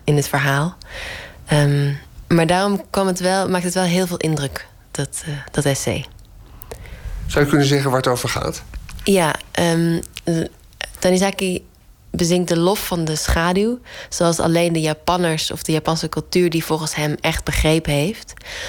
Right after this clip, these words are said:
Speaker 1: Omdat hij zegt, ehm, de Japanse architectuur en het Japanse ontwerp is heel erg gestoeld rond het feit dat er heel weinig licht was in die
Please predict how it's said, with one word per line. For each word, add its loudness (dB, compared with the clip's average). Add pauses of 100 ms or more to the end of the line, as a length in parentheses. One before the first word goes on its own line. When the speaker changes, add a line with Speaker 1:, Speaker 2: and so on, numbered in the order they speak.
(280)
Speaker 1:
Omdat 4
hij 4
zegt, 0
ehm, 0 (240)
de 0
Japanse 2
architectuur 0
en 0
het -2
Japanse -2
ontwerp 0
is -4
heel 2
erg 0 (400)
gestoeld 0
rond 0
het -4
feit 0
dat -10
er 2
heel 2
weinig 0
licht 0
was -2
in -2
die -4